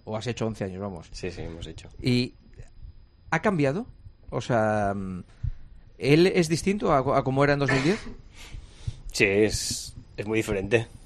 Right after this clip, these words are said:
Speaker 2: Es muy diferente porque la complejidad, la complejidad de las tareas que se han ido presentando son muy diferentes a las realidades. Desde el Español, Southampton, Tottenham y ahora,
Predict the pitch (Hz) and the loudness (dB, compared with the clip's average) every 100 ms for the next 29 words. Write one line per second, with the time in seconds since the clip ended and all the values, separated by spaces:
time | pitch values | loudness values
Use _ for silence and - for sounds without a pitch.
0 | - - - - - - - 107 101 98 | -20 -20 -18 -18 -18 -20 -4 -2 0 0
1 | 98 110 107 92 87 87 87 90 85 - | 2 2 2 0 0 -2 -4 -4 -6 -4
2 | 92 87 92 95 - - - - - - | -2 0 2 0 -2 -6 -10 -18 -14 -14
3 | - - 117 107 98 104 110 101 104 104 | -14 -2 2 2 2 2 4 6 6 4
4 | 101 - 101 104 101 - 110 104 98 107 | 2 2 2 2 0 0 0 0 0 0
5 | 107 101 98 113 92 104 107 110 - 117 | 0 -2 -4 -4 0 2 2 0 2 2
6 | 107 98 92 87 87 90 - 82 85 101 | 2 0 -4 -6 -6 -6 -8 -6 -2 -2
7 | 90 85 85 82 78 82 - - - - | -2 -4 -4 -6 -8 -14 -16 -18 -18 -20
8 | - - - - 82 80 80 73 73 82 | -20 -20 -20 -16 -14 -12 -12 -12 -12 -10
9 | - 82 87 95 90 - 82 92 92 90 | -10 -8 -4 -4 -4 -6 -6 -6 -6 -6
10 | 95 92 92 - - - - - 87 92 | -4 -6 -8 -14 -20 -14 -8 -6 -4 -2
11 | 85 85 82 87 87 87 | -2 -2 -2 -2 -2 -4